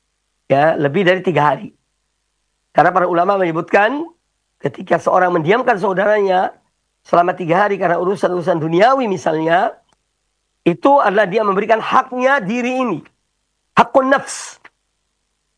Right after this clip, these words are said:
Ya. Dia memberikan haknya nafsu ini tiga, tiga hari. Tetapi selebihnya dari itu,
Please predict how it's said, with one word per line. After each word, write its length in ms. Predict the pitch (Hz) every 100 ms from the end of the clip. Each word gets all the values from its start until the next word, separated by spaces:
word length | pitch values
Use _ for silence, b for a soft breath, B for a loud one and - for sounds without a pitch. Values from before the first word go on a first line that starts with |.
| 160
Ya. 260 | 135 170 247 _ _ _ _ _ _ _
Dia 80 | -
memberikan 300 | 151 170 185
haknya 400 | 180 190 202 233
nafsu 340 | 214 - - 190
ini 160 | 233
tiga, 400 | 196 175 185 254 - _
tiga 300 | 190 156 151
hari. 160 | 151 - _ _ _ _ _ _ _ _
Tetapi 320 | - 175 190 180
selebihnya 540 | 175 170 226 196 202
dari 260 | 170 170 151
itu, 460 | 214 247 320 -